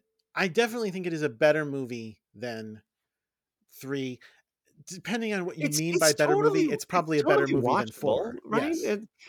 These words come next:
Speaker 2: it's totally watchable. It makes, it's cohesive narratively enough, right? The peop-, there, it's competently made. It's shot pretty well,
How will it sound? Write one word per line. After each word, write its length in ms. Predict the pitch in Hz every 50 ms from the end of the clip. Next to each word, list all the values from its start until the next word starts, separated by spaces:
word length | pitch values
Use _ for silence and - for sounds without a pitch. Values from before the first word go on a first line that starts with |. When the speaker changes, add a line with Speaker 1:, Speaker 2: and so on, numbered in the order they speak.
| - - - - -
Speaker 2:
it's 260 | - 180 170 - -
totally 380 | - - 160 196 226 233 226 220
watchable. 600 | 196 175 170 170 156 - - 151 165 165 160 - -
It 200 | - 117 - -
makes, 340 | 120 131 139 151 151 139 127 - _
it's 280 | 127 143 143 - - -
cohesive 720 | _ - - 147 139 120 123 170 185 180 - 185 156 135
narratively 1000 | 135 139 135 139 139 143 143 139 131 - 151 143 120 123 131 135 139 135 135 127
enough, 640 | 113 107 101 98 95 98 98 - - - - - _ _ _ _ - - _ _ _ -
right? 380 | - 127 131 131 127 - -
The 100 | 120 127
peop-, 320 | 120 - 165 180 165 - _ _
there, 240 | - 117 135 131 - -
it's 320 | - 139 127 123 - -
competently 600 | - - 127 135 147 143 160 151 156 139 147 147
made. 340 | 131 113 113 117 120 123 110
It's 280 | - 117 120 120 - -
shot 460 | - - - 107 117 127 - - -
pretty 280 | - 123 127 131 131 120
well, 540 | 101 101 95 98 101 101 101 98 95 -